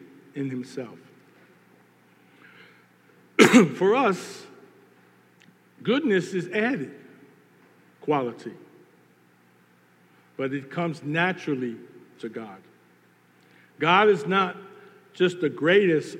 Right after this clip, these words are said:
of all beings, he is the best. That's what ex-, that's exactly what Yeshua meant when he said to someone in the Gospels,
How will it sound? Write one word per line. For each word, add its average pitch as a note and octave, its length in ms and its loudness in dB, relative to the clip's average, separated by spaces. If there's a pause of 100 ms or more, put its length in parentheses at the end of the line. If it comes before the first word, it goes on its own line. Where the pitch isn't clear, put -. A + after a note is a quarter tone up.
of C3 120 -6
all C3+ 200 -2
beings, C3 880 -10 (840)
he D3 160 -4
is C3+ 200 -2
the C#3 100 -4
best. C#3 380 -12 (1120)
That's B3 320 -2
what F#3 160 4
ex-, D3+ 240 -4 (340)
that's A3+ 240 -2
exactly G#3 680 0
what G3 160 2
Yeshua G3 580 -4
meant E3 640 -6 (640)
when D#3+ 180 -2
he F3 180 -2
said G3+ 400 0
to D#3 100 -10
someone C#3 580 -6
in C3+ 120 -8
the C3+ 80 -6
Gospels, C3+ 640 -8